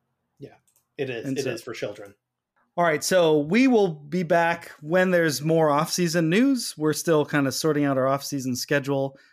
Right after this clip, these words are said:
Speaker 2: Also, Doug's got, uh, a, a new, he's a newlywed. He's got more important things to do than to have angst about what the Giants might do.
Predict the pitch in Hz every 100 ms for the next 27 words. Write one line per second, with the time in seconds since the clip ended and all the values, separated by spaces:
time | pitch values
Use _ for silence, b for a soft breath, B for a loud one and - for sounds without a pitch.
0 | _ 233 180 139 190 180 - 131 123 _
1 | 135 127 - - _ _ _ - - _
2 | _ _ _ _ 143 151 185 214 214 208
3 | 214 254 214 143 113 104 - 202 233 214
4 | 196 214 185 196 196 160 165 151 156 139
5 | 143 135 131 b b b - 147 147 -
6 | 143 135 127 123 170 175 160 160 160 151
7 | - 139 135 127 147 147 135 147 139 127
8 | - 135 135 131 127 117